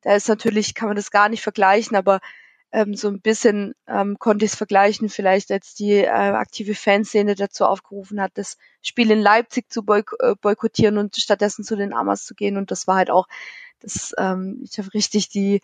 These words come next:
Tribüne wackeln gespürt und so. Und das war natürlich, ich konnte mir vorstellen, wie ihr euch einfach damals, ähm, gefühlt habt und was das für eine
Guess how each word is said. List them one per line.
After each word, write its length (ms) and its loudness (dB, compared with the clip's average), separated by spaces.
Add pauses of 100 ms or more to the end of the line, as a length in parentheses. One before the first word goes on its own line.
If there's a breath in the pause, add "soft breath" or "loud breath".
(340 loud breath)
Tribüne 720 0
wackeln 400 0
gespürt 600 -2
und 160 -6
so. 280 0
Und 200 0
das 180 -2
war 140 4
natürlich, 360 -4
ich 120 -10
konnte 340 0
mir 80 0
vorstellen, 600 2
wie 100 0
ihr 120 6
euch 320 0
einfach 380 -8
damals, 560 0
ähm, 300 -8 (520 soft breath)
gefühlt 420 -2
habt 180 -2
und 100 -8
was 180 -2
das 120 -8
für 100 -6
eine 120 -2